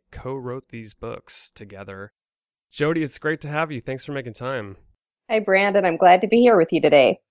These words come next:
Speaker 1: So I gotta admit, I had your books both sitting on my desk, and the title says, you know, stick out quite a bit. And I had a coworker kinda swing by and saw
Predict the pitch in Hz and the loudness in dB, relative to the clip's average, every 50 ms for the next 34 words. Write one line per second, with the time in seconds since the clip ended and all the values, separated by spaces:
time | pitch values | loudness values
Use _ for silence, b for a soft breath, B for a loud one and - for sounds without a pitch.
0 | _ _ _ - - - 143 139 143 151 147 139 123 117 123 127 131 123 104 - | _ _ _ -10 -6 -2 -2 0 0 2 2 0 0 0 -2 -2 -2 -2 -2 -6
1 | - - 117 104 123 127 123 113 107 _ _ _ 131 120 110 104 127 123 123 - | -8 -10 -10 -10 -8 -10 -10 -10 -12 _ _ _ -12 -12 -8 -4 -4 -4 -4 -4
2 | - - - - - 139 123 123 120 120 - - 123 113 113 110 107 104 104 101 | -8 -12 -14 -16 -18 -14 -8 -6 -6 -6 -6 -6 -8 -6 -6 -6 -6 -8 -8 -8
3 | 110 110 107 107 104 - - - _ - - 113 113 110 - - 160 202 170 117 | -6 -6 -6 -6 -6 -10 -14 -18 _ -16 -12 -12 -12 -10 -8 -6 -6 -6 -6 -6
4 | 107 - - 123 117 110 107 110 110 107 107 104 - - - 123 104 117 113 98 | -10 -10 -8 -8 -8 -8 -8 -8 -8 -8 -8 -8 -10 -12 -12 -10 -8 -6 -6 -8
5 | - - _ - 123 107 104 110 110 110 110 - _ _ _ _ - 131 127 123 | -8 -12 _ -10 -8 -8 -6 -6 -6 -6 -6 -8 _ _ _ _ -8 -6 -4 -4
6 | 123 120 120 123 107 90 135 143 127 - 139 135 127 120 113 - - 113 110 107 | -2 -2 -4 -4 -4 -4 -4 -4 -4 -4 -4 -4 -2 -2 -4 -4 -6 -8 -8 -8
7 | 104 104 _ _ _ _ _ _ _ - 117 110 110 107 104 - - 127 117 113 | -10 -12 _ _ _ _ _ _ _ -14 -12 -10 -8 -10 -10 -8 -8 -6 -6 -6
8 | 104 107 107 107 107 107 107 107 101 - - 113 110 107 107 107 | -6 -6 -4 -4 -4 -6 -6 -8 -12 -12 -10 -8 -8 -6 -6 -6